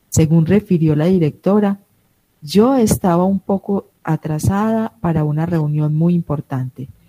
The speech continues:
Tenía la sala llena de gente esperándome y todavía estaba con el abrigo puesto.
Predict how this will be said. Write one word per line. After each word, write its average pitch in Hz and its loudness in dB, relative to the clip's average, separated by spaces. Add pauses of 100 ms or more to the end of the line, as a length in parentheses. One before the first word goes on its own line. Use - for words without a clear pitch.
(340)
Tenía 185 4
la 185 2
sala 175 0
llena 202 0
de 180 0
gente 165 0
esperándome 147 -2 (340)
y 180 -2
todavía 214 2
estaba 175 -4
con 170 -4
el 151 -2
abrigo 147 -4
puesto. - -6